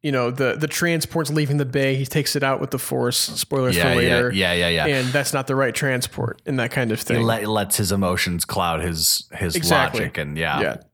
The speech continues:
Speaker 1: Which is a really big theme within this,
Speaker 2: Yes.
Speaker 1: these last two episodes as well.
Speaker 2: Um, yeah, I, I, I kind of agree with you on it. I think,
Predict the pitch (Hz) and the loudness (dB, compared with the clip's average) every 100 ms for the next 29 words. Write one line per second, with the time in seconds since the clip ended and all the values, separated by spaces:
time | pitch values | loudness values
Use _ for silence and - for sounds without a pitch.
0 | _ 160 151 165 147 - - _ 160 143 | _ -4 0 0 0 -4 -12 _ -4 0
1 | 165 156 131 147 135 - - 147 135 127 | 0 0 0 0 0 -2 -4 0 0 2
2 | 120 123 - 110 110 110 - _ _ - | 0 0 0 0 0 -4 -8 _ _ -4
3 | 113 - - - - 87 78 - - 131 | -2 -2 -2 -6 -10 -4 -2 2 2 2
4 | 131 117 - 110 113 113 95 95 - 80 | 2 0 0 -2 -2 -2 -2 -4 -4 -4
5 | 65 143 _ _ _ _ _ - 107 101 | -4 -10 _ _ _ _ _ -4 -2 0
6 | 92 85 76 73 - - - - 123 117 | -2 -4 -6 -12 -18 -20 -16 -16 -14 -4
7 | 135 135 135 147 160 - - 147 170 - | -2 0 -2 -2 -4 -6 -10 -2 -2 -2
8 | - - _ _ _ _ _ 165 - 190 | -8 -20 _ _ _ _ _ -4 -2 -2
9 | 185 143 110 110 110 110 117 113 110 107 | 0 0 0 0 0 0 0 0 0 0
10 | 110 120 127 165 147 - - | 0 -2 0 -2 -2 -6 -18